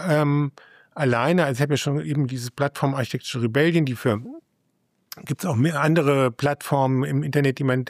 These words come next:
oder auch Diskurse, die man kennt. Was durchaus in Punkten auch eine Anschlussfähigkeit an die gesellschaftliche Mitte. Und das ist natürlich absurd, weil die Tra-, <laughs> die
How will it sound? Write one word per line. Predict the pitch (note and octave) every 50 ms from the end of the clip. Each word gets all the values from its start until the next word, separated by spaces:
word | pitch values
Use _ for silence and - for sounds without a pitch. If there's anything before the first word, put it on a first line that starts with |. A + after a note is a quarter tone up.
| C3+
oder | C#3 C3+ C3 B2 B2+ A#2+
auch | A#2 -
Diskurse, | - C#3 A#2+ - - - D#3 D#3+ D3+ C#3+
die | C3+ D3
man | C3+ C3 B2+ B2 A#2+ -
kennt. | - C#3+ D#3 E3+ F#3+ E3+ - _ _ _ _ _ _ _ _ _ _ _ _ _ _ _ _ _ _ _ _ _ _ -
Was | - C3+ B2 -
durchaus | - F3+ D#3+ F3 F3 E3+ D#3 - - - - - - - - - _
in | G3+ E3 C3+
Punkten | - G3 G#3+ G3+ - -
auch | F3 D#3+
eine | D3 D3+ -
Anschlussfähigkeit | C#3+ D#3 D3+ - F3+ D3+ - - D#3+ D3 - - D3+ D3+ D3
an | - C#3+ C3
die | B2+ C3 B2
gesellschaftliche | - - - C#3+ C3+ - C#3+ B2 - - B2 - -
Mitte. | B2+ D3 F#3 - - A3 G#3+ G3 _ - - - - - - - - - - - _ _ _ _ _ _
Und | - - E3 D#3 D#3 D3+ D3 C#3 _
das | D#3+ F3 D3 D3+ C#3 C3
ist | D3+ C#3
natürlich | D3+ - D3+ B2+ C3+ C3
absurd, | A2 - - - C3+ C#3 D3 C3 A2+ A#2+
weil | A#2+ A#2
die | A2+ A#2+
Tra-, | - - - D3
<laughs> | C3+ C#3+ D3 B2+ B2+ - - - - -
die | F3+